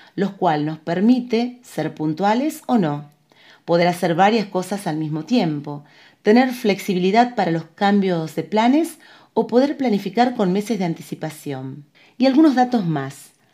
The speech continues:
La línea del tiempo influye en el modo de conducirse de cada persona. Las personas con percepción a través del tiempo,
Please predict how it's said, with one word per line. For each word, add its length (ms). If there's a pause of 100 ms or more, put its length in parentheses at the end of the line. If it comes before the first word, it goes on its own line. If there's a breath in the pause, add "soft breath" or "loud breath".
(320 soft breath)
La 200
línea 280
del 220
tiempo 640 (300 soft breath)
influye 960 (560)
en 160
el 140
modo 240
de 120
conducirse 720
de 140
cada 280
persona. 640 (600 soft breath)
Las 120
personas 400
con 300
percepción 760
a 200
través 440
del 260
tiempo, 640